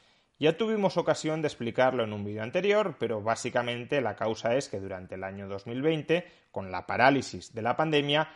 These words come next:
hubo infrainversión en muchos puntos, en muchos sectores de la economía productiva.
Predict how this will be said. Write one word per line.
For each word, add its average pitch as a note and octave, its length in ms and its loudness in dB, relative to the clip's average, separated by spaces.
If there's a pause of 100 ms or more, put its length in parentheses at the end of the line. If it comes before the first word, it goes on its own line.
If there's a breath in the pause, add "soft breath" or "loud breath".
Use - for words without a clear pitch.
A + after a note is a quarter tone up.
(160 loud breath)
hubo E3 480 4
infrainversión D#3+ 1040 2 (200 soft breath)
en D3 180 0
muchos E3+ 500 0
puntos, E3 640 2
en A#2 120 -2
muchos D3 380 -4
sectores C3+ 640 0
de A#2+ 80 2
la G#2+ 140 2
economía G2 480 -8
productiva. B2 680 -2